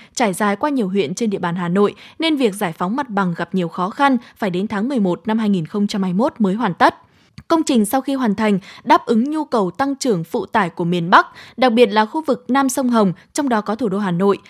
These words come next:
tăng cường liên kết hệ thống điện năm trăm ki-lô-vôn xung quanh thành phố Hà Nội, tăng cường độ an toàn, linh hoạt trong vận hành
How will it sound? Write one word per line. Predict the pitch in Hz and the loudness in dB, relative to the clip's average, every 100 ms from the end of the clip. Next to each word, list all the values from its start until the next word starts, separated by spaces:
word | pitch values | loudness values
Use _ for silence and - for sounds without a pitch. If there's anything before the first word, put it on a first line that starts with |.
| - - | -12 -4
tăng | 320 | -2
cường | 302 226 190 | 2 2 2
liên | 262 | -2
kết | 262 349 - | -2 -4 -4
hệ | 208 | -8
thống | - 190 233 | -6 -6 -4
điện | 269 202 | -4 -2
năm | 226 | -2
trăm | 226 240 | 0 -2
ki-lô-vôn | 220 233 220 214 240 226 - | -2 -2 -2 4 4 4 0
xung | - 302 | -6 -4
quanh | 294 262 | 0 0
thành | 233 165 | -2 -4
phố | 185 | -4
Hà | 247 | -2
Nội, | 202 202 208 - - - | 2 2 0 -4 -20 -4
tăng | 320 311 | -2 2
cường | 254 196 | 2 4
độ | 196 | 2
an | - 277 269 | 0 0 2
toàn, | 226 180 175 | 2 2 0
linh | 247 247 | 0 2
hoạt | 233 180 - | 2 0 -2
trong | 226 | -2
vận | 208 185 | -2 0
hành | 202 | 0